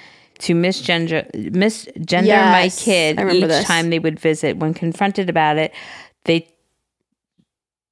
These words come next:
Speaker 1: and told them the importance of affirming her, they literally said,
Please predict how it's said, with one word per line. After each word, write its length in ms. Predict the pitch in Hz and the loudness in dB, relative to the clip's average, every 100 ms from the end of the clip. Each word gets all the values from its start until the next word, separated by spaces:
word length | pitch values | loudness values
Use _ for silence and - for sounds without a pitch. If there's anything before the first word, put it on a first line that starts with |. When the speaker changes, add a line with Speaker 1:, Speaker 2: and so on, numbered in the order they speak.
| - | -2
Speaker 1:
and 220 | 170 165 | 0 0
told 400 | - 233 240 214 | -2 2 2 2
them 240 | 175 160 | 0 0
the 80 | 165 | 0
importance 560 | 165 160 185 180 190 - | 0 -2 -2 0 -2 -2
of 220 | 165 165 | -2 -2
affirming 580 | - - - 190 196 190 | -4 -4 -2 0 0 0
her, 320 | 165 139 - - - - _ - | 0 -2 -4 -10 -20 -20 _ 0
they 200 | 160 160 | 0 2
literally 480 | 165 180 185 196 202 | 2 2 2 2 0
said, 500 | - 170 160 156 | 0 0 2 0